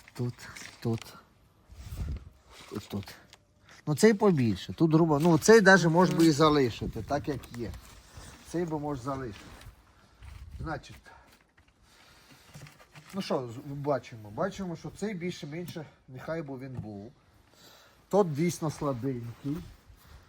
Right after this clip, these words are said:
А цей, якщо дійсно активний, то, можливо, з тим малим можна було би його з'єднати, е, щоб вони з'єдналися. Давайте подивимося. Може, вони вже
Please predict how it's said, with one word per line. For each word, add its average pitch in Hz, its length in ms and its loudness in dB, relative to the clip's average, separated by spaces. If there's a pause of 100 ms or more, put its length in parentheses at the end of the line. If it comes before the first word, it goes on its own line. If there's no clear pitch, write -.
(140)
А 147 140 -2
цей, 240 380 -2
якщо 170 300 -4
дійсно 151 480 0
активний, 208 680 0 (540)
то, 156 100 -6
можливо, 180 440 -4
з - 40 -10
тим 247 280 -6
малим 180 440 -2 (220)
можна 165 300 -2
було 180 280 -2
би 143 180 -2
його 156 240 2
з'єднати, 165 640 -4 (920)
е, 165 400 -4
щоб 226 160 -12
вони 170 440 -8
з'єдналися. 120 1120 -8 (200)
Давайте 107 360 0
подивимося. 143 540 -2 (1160)
Може, 131 220 -4
вони 127 200 -6
вже 123 320 0